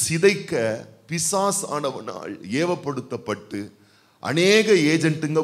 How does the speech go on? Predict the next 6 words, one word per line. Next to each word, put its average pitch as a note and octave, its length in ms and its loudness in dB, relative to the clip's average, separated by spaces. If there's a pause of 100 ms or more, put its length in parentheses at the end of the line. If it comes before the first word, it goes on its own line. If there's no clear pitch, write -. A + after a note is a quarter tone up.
பூமியில C#3 360 2
இருக்கிறாங்க. F#2 440 -6 (880)
<laughs> C#3 680 -10
அது G2 180 -4
அவங்களுக்கே A#2 440 -2 (120)
தெரியாது. F#2 460 -6